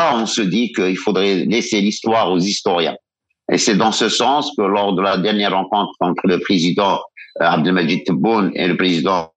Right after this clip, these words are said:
Emmanuel Macron, il a été question d'installer une commission mixte d'historiens pour encore, euh,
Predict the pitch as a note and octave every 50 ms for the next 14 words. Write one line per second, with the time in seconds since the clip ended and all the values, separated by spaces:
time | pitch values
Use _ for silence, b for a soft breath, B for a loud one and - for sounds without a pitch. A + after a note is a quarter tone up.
0 | _ - - C#2 F2+ F#2 F2 E2 E2 D#2+ D#2 D2 C#2+ D2 E2 F2+ - - - C3+
1 | C#3+ - - - _ _ _ _ _ - F#2+ G2+ G#2+ G#2+ A2 G#2 - A2 - -
2 | A2 G#2+ - - - B2+ B2 B2+ A#2 G#2 G#2+ G#2 - - G#2 G2+ G#2 A2+ A2+ G#2
3 | E2+ - B2 A#2+ A#2 A2+ - - - A#2+ A2 A2 A#2 C3+ D#3+ D3+ - - - -
4 | - - _ _ _ _ _ _ _ - E2 A2 A#2+ - - B2+ A2+ G2 G#2 A2
5 | B2 B2 A2 - - _ _ _ _ _ - A#2+ B2+ A#2 G2+ F2+ - - _ -
6 | A#2+ C3+ D3+ C3 - - B2+ A2+ A2 A2 A2 B B B B B B B - -
7 | F#2 G2+ F#2+ F#2+ F2+ - -